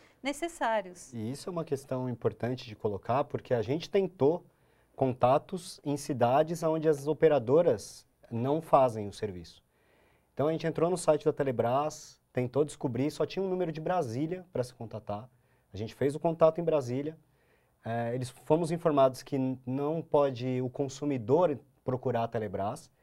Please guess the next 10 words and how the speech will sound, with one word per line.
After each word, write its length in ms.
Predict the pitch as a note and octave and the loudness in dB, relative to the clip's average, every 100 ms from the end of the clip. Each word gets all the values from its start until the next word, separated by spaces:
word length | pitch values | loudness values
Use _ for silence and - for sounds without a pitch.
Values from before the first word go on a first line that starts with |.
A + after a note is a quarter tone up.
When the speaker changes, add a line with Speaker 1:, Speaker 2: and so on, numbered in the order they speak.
| _ - | _ -10
Speaker 2:
ele 100 | A#2 | -4
tem 120 | D3+ | -4
que 40 | |
procurar 300 | D3 D#3 D3+ | -2 2 4
um 60 | D#3+ | 4
pequeno 360 | E3 D#3+ E3+ F#3+ | 0 -2 0 2
provedor 360 | F#3 D#3+ D#3+ | 2 2 0
na 80 | F3+ | -4
sua 160 | E3+ F3+ | -6 -6
cidade. 540 | - E3+ A#2+ F2 - | 0 4 2 0 -12